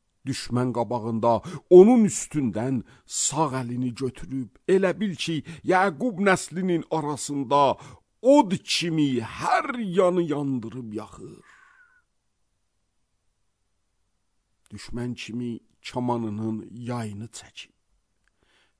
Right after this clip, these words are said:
xəsm kimi sağ əlini qaldırıb, bütün gözə xoş görünənləri öldürüb,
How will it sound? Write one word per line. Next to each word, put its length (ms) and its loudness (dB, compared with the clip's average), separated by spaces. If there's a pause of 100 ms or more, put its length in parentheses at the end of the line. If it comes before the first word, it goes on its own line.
xəsm 840 -2
kimi 600 -4
sağ 500 -2
əlini 320 -4
qaldırıb, 640 -6 (2250)
bütün 520 -2
gözə 420 4
xoş 380 -2 (160)
görünənləri 880 2
öldürüb, 720 0